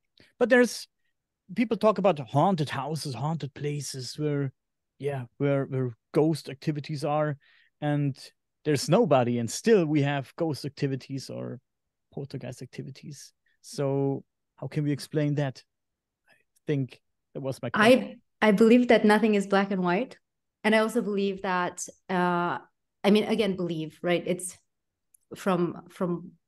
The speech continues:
Speaker 2: my experience that after someone passes away, they can remain stuck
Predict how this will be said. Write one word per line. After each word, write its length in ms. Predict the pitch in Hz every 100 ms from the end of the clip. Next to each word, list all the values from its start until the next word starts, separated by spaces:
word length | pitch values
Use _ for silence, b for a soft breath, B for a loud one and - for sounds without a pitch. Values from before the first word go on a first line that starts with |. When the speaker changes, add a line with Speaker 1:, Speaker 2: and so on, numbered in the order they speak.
| _ -
Speaker 2:
my 260 | 190 190 190
experience 920 | 185 - 202 185 170 - 185 185 - 180
that 440 | 185 180 175 180 - _ -
after 560 | 180 185 - 180 175
someone 380 | 175 190 180 170
passes 540 | 170 - 170 175 180 180
away, 340 | 180 196 165
they 100 | 170
can 160 | 175 175
remain 380 | 170 170 165
stuck 400 | 160 - 139 -